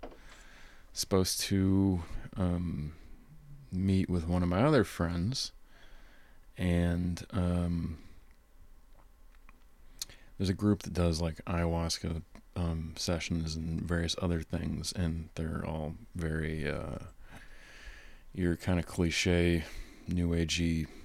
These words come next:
um, spiritual somethings, um, Burning Man, all, all, all, all the, all the cliches, kinda, as far as I can tell. Um, and, like, I'm, I'm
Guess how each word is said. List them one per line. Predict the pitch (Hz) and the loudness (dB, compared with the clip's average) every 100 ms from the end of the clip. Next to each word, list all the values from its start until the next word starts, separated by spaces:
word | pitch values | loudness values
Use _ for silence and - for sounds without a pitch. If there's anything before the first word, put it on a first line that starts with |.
| - - - | -18 -12 -4
um, | 82 78 76 76 78 | -2 -2 -2 -4 -6
spiritual | - - 87 82 80 80 80 76 - - - - - - | -6 -4 -2 -2 -2 -2 -4 -6 -12 -20 -20 -20 -20 -10
somethings, | - 82 82 76 - - - - | -6 -4 -4 -2 -2 -4 -12 -6
um, | 95 87 85 85 82 - - - - - - - - - - - | -4 -2 -4 -6 -10 -16 -20 -20 -20 -20 -20 -20 -20 -20 -20 -8
Burning | 90 82 80 | -2 0 0
Man, | 80 80 78 78 - - - - - | -2 -2 -2 -4 -8 -16 -18 -16 -6
all, | 82 - | -4 -4
all, | 80 78 - - - | -4 -4 -8 -8 -4
all, | 92 | 0
all | - 87 85 | 0 0 0
the, | |
all | 82 82 85 | 0 0 -2
the | |
cliches, | 82 82 80 - 80 76 | -2 -4 -4 -4 -6 -6
kinda, | - 78 76 - - - - - - - | -6 -4 -2 -2 -6 -12 -12 -14 -8 -4
as | 80 | -2
far | - 80 | -2 0
as | 76 | 0
I | |
can | 78 | -2
tell. | - 76 69 - - - - - - - - - - - | -4 -4 -6 -8 -18 -18 -14 -14 -14 -18 -20 -20 -20 -2
Um, | 92 87 85 85 82 80 80 - - - - - - - - - - - - | 4 6 6 4 4 4 2 -2 -10 -20 -20 -20 -20 -20 -20 -20 -12 -10 -2
and, | 92 87 82 78 78 - - - - - - - - | 0 2 2 0 -2 -4 -14 -20 -20 -20 -20 -20 -10
like, | 80 80 | -10 -6
I'm, | - 90 | -4 -4
I'm | 92 92 85 | -2 -2 -2